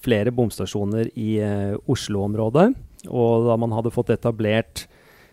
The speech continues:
løsningen i Norge, så begynte Q-Fri å kaste øynene sine på andre markeder utenfor Norge, og fikk jo da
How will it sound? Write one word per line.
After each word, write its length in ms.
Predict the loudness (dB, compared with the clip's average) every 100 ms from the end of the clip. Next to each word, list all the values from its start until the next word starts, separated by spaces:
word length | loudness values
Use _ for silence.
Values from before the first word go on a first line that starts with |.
| _
løsningen 640 | 6 8 6 2 0 2 2
i 100 | 2
Norge, 540 | 2 2 2 4 6 4 0
så 140 | -2
begynte 300 | 0 0 0
Q-Fri 540 | -2 -2 -2 -2 -2 -2
å 600 | -2 0 0 2 0 -2
kaste 300 | -4 -6 -2
øynene 400 | 0 0 -2 -4
sine 340 | -4 -4 -2 -4
på 300 | -4 -4 -2
andre 240 | -2 -2
markeder 460 | -4 -4 -6 -6 -4
utenfor 380 | -4 -6 -6 -4
Norge, 320 | -2 -2 2 2 2
og 540 | 0 2 4 4 0 -4 _ -8
fikk 220 | -6 -2
jo 100 | -2
da 300 | 0 2 0